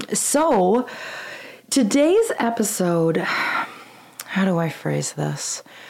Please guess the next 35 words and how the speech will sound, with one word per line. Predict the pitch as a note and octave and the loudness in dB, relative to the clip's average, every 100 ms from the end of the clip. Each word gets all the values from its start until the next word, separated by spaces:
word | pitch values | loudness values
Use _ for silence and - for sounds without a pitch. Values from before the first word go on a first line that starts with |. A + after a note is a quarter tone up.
| - - | -20 -12
So | - A3+ G#3 G#3+ A3 | -2 0 2 2 2
way, | - F#3 A#3 D4 F4 F#4+ | 2 2 4 4 4 4
way | F#4 F4 E4+ E4+ | 4 4 4 2
back | D#4+ D#4 C#4+ D#3 - - - - _ _ | 2 2 0 -2 -6 -14 -14 -20 _ _
in, | G#3 G3+ G3+ G3+ G#3+ F#3+ F#3 G3 G#3 | 0 2 4 4 2 2 4 4 4
on | F#3+ F#3 F#3 | 2 4 4
May | G3 A#3+ F4 F#4+ F#4+ | 4 4 4 4 2
twenty-fourth | D4+ D4 D4+ A3 G#3 D4 - - _ _ - - | 2 2 4 2 0 -2 -8 -20 _ _ -8 -6
of | F3+ - | -6 -6
twenty | - C4+ C4 - C4 - | 0 0 2 -2 -4 -4
twenty, | - B3 A#3+ A#3 - C#3 D3 C#3 - | -4 0 0 0 0 0 0 -6 -2
you | A3 | 0
guys, | A3+ A#3 A#3+ A3+ - | 2 2 2 0 -2
you | C4 | 2
guys | B3+ | 4
remember | C4+ C4+ B3+ | 4 4 2
where | C#4 | 2
you | C#4+ | 2
were | D4 D#4 | 4 2
then? | F4 F#4+ F#4+ - _ _ | 2 2 -2 -10 _ _
You | F#4+ F#4 | 0 2
know, | B3 C#4 C#4+ - _ - | 4 2 0 -6 _ 0
we | |
were | D4 F3+ | 2 4
about, | D3 D3+ - - | 2 0 -2 -4
<laughs> | - | -2
we | - | 2
were | D#4+ | 2
just | B3 - - | 2 0 0
wee | G#3+ D4 D4+ D4 | 2 4 4 4
little | C#4+ C4+ B3+ | 4 4 4
lads | G#3+ F3 G3 F#3+ E3+ E3+ | 4 4 6 4 4 2
in | E3+ D#3 | 2 4
the | D3+ | 2
pandemic. | - C3+ C#3 A#2+ A2+ A#2 - | 2 2 4 2 2 0 -4